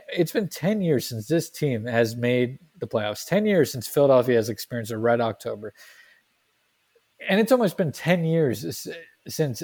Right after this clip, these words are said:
we've been in this spot where the Phillies are actually playing in meaningful baseball in August, and we're actually caring about a baseball team in August. But same point, you're coming off that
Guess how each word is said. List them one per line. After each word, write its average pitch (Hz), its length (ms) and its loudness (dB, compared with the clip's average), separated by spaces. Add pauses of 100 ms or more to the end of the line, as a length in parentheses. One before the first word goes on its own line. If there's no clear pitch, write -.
(120)
we've 143 260 4
been 160 140 4
in 143 140 -4
this 135 180 2
spot 135 380 2
where 131 100 0
the 113 80 -2
Phillies 123 580 0
are 127 240 -4
actually 117 320 -4
playing 123 220 -6
in 110 140 -8
meaningful 117 340 -4
baseball 117 580 0
in 110 60 -8
August, 120 480 0
and 127 120 -8
we're 117 100 2
actually 113 480 -2
caring 123 360 -2
about 131 340 0
a 127 60 -4
baseball 131 440 -2
team 147 180 -6
in 143 60 -6
August. 156 340 -6 (480)
But 151 160 -2
same 208 220 0
point, 117 240 -4 (200)
you're 135 100 0
coming 214 360 -2
off 185 300 0
that 107 180 2